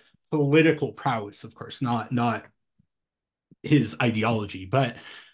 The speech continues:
um, then the leadership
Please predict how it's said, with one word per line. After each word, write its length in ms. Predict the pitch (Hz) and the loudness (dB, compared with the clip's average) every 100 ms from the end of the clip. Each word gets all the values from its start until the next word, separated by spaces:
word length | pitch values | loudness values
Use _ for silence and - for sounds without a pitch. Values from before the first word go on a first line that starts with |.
| _ _ - | _ _ 0
um, 600 | 170 170 165 165 165 165 | 4 6 8 6 4 2
then 720 | 160 123 151 151 180 320 392 - _ | -4 -2 0 4 4 2 0 -6 _
the 380 | 160 180 180 175 | 0 2 4 4
leadership 800 | 151 147 240 247 - 165 151 | 4 4 4 0 0 -2 -2